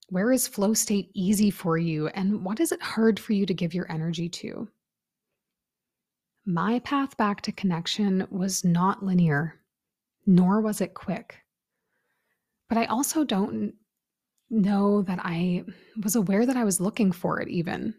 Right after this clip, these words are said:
until I found it. Know that you can have a leg up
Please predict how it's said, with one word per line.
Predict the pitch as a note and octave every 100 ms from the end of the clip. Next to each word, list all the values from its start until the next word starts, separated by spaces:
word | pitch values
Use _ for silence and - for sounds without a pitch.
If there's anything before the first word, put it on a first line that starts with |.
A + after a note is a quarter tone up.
| -
until | A3 - F3+
I | E3
found | - D#3+ G3 F3
it. | - - _ _ _ _ _ _ _ _ _ _ _ _ _ - _ _ _ _ _ _ -
Know | A#3
that | D4
you | D4+ B3
can | C#4
have | A3+ B3
a |
leg | G#3+ F#3 F#3 G#3
up | G#3+